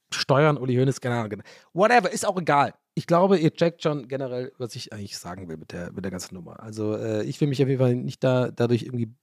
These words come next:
beschweren oder so. Also, pff, mir geht's gut. Aber es sind halt so Sachen, die, die nervig sind, aber andererseits hätte ich dann mein, äh, ich wollte, <laughs> hab grad fast den Vornamen gesagt, beim Steuer-,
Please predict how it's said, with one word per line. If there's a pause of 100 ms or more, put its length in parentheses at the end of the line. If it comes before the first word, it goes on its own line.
beschweren
oder
so.
Also, (100)
pff,
mir
geht's
gut. (480)
Aber
es
sind
halt
so
Sachen,
die,
die
nervig
sind,
aber
andererseits
hätte
ich
dann
mein,
äh,
ich
wollte,
<laughs>
hab
grad
fast
den
Vornamen
gesagt,
beim
Steuer-,